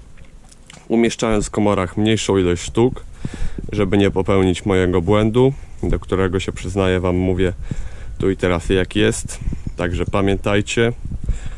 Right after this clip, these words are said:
Również ta woda, aby cały czas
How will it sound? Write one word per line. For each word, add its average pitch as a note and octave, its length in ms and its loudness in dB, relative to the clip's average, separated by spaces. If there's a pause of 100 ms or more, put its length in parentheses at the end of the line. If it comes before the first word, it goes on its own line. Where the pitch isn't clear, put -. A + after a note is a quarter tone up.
(320)
Również C#3+ 400 2
ta C#3+ 140 0
woda, A2 440 2 (540)
aby F2+ 340 0 (1120)
cały F#2 280 2
czas - 420 -4